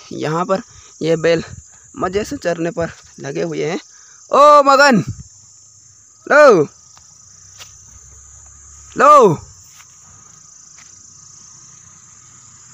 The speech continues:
तो झोड़ा फाड़ो। ओ,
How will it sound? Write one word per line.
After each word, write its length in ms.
तो 60
झोड़ा 280
फाड़ो। 340
ओ, 520